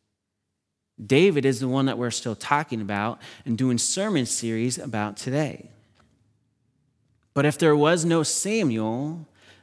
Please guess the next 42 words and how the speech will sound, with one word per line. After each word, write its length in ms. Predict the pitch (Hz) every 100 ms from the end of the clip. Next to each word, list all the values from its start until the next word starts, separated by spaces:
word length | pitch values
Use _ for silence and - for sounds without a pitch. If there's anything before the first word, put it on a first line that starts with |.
| -
there 180 | 123 127
would 120 | 117
be 140 | 120
no 180 | 110 110
David. 500 | 104 156 135 - - - _ _ _ _ _ - - -
Samuel's 500 | - 160 170 214 170
entire 500 | 143 - - 151 160
life 400 | 143 127 110 - - -
was 120 | 120
quiet, 480 | - - 147 160 165 139 139 -
unassuming 640 | 156 185 - 156 147 143
service 600 | - - 170 113 117 -
to 140 | -
God 600 | 104 127 123 147 151 156 -
and 160 | 127 113
to 180 | 143
God's 380 | 123 120 113 110
people. 480 | - - 98 - - - _ _ _ _ _
He 100 | -
didn't 240 | 165 214 160
care 240 | 185 190
who 80 | 185
got 200 | 180 170
the 80 | 160
credit. 500 | - 160 165 160 -
He 260 | - 147
didn't 280 | 151 214 196
tell 200 | - 190
David, 320 | 151 170 185
like, 160 | 160 151
"Hey, 180 | 139 196
bro, 280 | 160 185 185
when 120 | 175
you 60 |
get 160 | 160 196
to 120 | -
the 100 | 185
top, 400 | 185 190 185 196
remember 400 | 151 160 180 170
us 220 | 175 165 165
little 260 | 214 202
people." 720 | 165 175 170 165 160 160 175